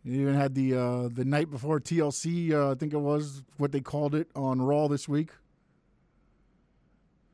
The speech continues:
But I don't know that you have to cash that in. Maybe tease it again. But I think you have to have McIntyre. Not saying squash A J, not saying any of that stuff, but he needs to look strong with a strong victory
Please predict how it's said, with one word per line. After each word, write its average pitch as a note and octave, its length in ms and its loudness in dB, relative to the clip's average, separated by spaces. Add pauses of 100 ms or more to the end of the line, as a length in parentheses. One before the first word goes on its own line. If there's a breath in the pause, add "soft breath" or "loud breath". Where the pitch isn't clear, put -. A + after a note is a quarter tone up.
(1000)
But D3 80 0
I D3+ 80 2
don't F3 220 2
know F#3 120 6
that D#3+ 140 2
you C#3+ 80 0
have D#3 160 2
to D3 80 -6
cash C#3+ 300 -2
that C3+ 160 0
in. A#2+ 120 0
Maybe D3 200 0
tease C#3 260 -8
it D3 80 -6
again. C#3 300 -2 (2500)
But C#3+ 120 6
I C#3 80 2
think D3 260 -2
you D3 80 0
have D3 220 0
to D#3 100 -2
have D3 220 0
McIntyre. C3 920 -2 (1300)
Not D3 160 2
saying E3+ 220 4
squash E3+ 520 0
A C3 200 2
J, B2+ 180 0
not C#3 240 0
saying D3+ 320 2
any D3 120 4
of C#3+ 60 4
that C#3+ 100 4
stuff, D3+ 200 2
but C3+ 100 0
he C3+ 60 2
needs C#3 140 0
to C#3 80 0
look C3+ 160 -2
strong C#3+ 340 -2
with B2+ 140 -4
a - 20 -6
strong C3 320 -2
victory B2 480 -4